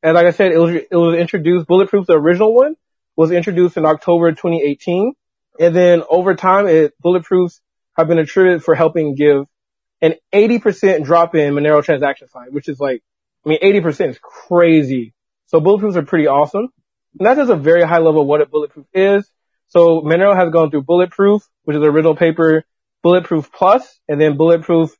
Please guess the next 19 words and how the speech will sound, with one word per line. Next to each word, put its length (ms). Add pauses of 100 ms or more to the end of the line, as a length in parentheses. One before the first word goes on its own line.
Plus 220
Plus 300
is 80
the 80
one 100
that's 140
getting 180
audited 460 (400)
right 180
now 220
by 100
Cypherstack, 640
or 260 (280)
in 120
the 80
pipeline 400
to 60
get 80
audited. 320